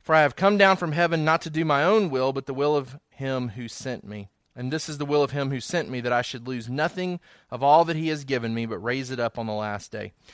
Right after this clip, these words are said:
For this is the will of my Father, that everyone who looks on the Son and believes in him should have eternal life, and I will raise him up on the last day." So the Jews grumbled about him because he said, "I am the bread that came down from heaven."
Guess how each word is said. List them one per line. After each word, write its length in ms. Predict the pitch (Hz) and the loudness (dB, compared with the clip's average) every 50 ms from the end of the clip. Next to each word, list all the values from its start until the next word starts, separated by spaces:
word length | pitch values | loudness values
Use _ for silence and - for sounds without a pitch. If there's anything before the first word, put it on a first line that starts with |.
| - - - _ _ | -20 -20 -20 _ _
For 100 | - 180 | -4 0
this 160 | 185 208 - | 0 2 2
is 80 | 202 190 | 0 2
the 100 | 175 196 | 4 6
will 180 | 185 196 196 196 | 6 8 6 6
of 60 | 185 | 6
my 120 | 185 175 | 6 4
Father, 320 | 160 - 175 175 175 165 143 | 4 4 4 4 4 4 2
that 140 | 139 - | -2 -4
everyone 400 | - 151 156 160 165 165 170 160 | 0 0 0 0 2 0 0 0
who 120 | 147 151 143 | 0 -2 -2
looks 260 | 135 147 151 - - | -2 -2 -2 -2 -4
on 100 | 170 156 | -4 -4
the 80 | 151 143 | -4 -6
Son 260 | - - 139 135 139 | -4 -4 -4 -2 -2
and 100 | 139 135 | -2 -2
believes 360 | 127 123 123 139 151 160 147 | -4 -4 -4 -4 -4 -4 -4
in 120 | 147 139 123 | -6 -6 -4
him 220 | 123 120 117 117 | -4 -4 -4 -6
should 280 | 113 - - 156 151 143 | -6 -6 -4 -2 -2 0
have 200 | 147 143 135 131 | 0 -2 -4 -4
eternal 400 | 123 - - 135 131 127 131 127 | -6 -10 -8 -6 -4 -4 -4 -4
life, 320 | 123 113 110 104 - - _ _ _ _ _ _ - | -4 -4 -6 -6 -10 -14 _ _ _ _ _ _ -4
and 80 | 127 | -2
I 80 | 131 135 | 0 2
will 160 | 139 135 127 | 2 2 2
raise 320 | 120 131 135 139 139 131 | 0 0 0 0 -2 -4
him 160 | - 143 131 123 | -4 -4 -2 0
up 220 | 117 110 - - | 0 -2 -2 -4
on 100 | 117 113 | -6 -6
the 60 | 110 | -4
last 400 | 107 107 107 107 107 101 - - | -4 -4 -4 -4 -6 -6 -10 -12
day." 260 | - 110 107 107 107 - _ _ _ _ _ _ _ _ _ _ _ _ _ _ _ _ _ - | -12 -10 -10 -10 -14 -16 _ _ _ _ _ _ _ _ _ _ _ _ _ _ _ _ _ -18
So 160 | - - 170 | -6 -4 -2
the 80 | 165 165 | -2 -2
Jews 300 | 135 127 180 196 175 147 | -2 -2 -2 -2 -2 0
grumbled 340 | - 170 180 185 180 175 165 | 4 6 6 6 6 4 0
about 300 | 135 123 117 110 - 120 | 2 0 0 -2 -2 -6
him 160 | 120 117 117 | -6 -6 -6
because 300 | 113 107 - 123 117 110 | -8 -8 -6 -6 -6 -6
he 60 | 113 | -8
said, 280 | 110 - - 135 131 120 | -10 -4 -2 0 0 2
"I 100 | 113 113 | 0 0
am 80 | 110 | -2
the 80 | 107 107 | -4 -6
bread 260 | 98 107 113 113 113 110 | -6 -4 -4 -4 -4 -6
that 100 | 104 - | -12 -12
came 200 | - 117 107 107 | -10 -10 -8 -6
down 200 | 107 110 110 107 | -6 -6 -8 -8
from 160 | - 107 101 | -10 -10 -6
heaven." 320 | 120 131 120 107 98 92 | -6 -6 -6 -6 -10 -12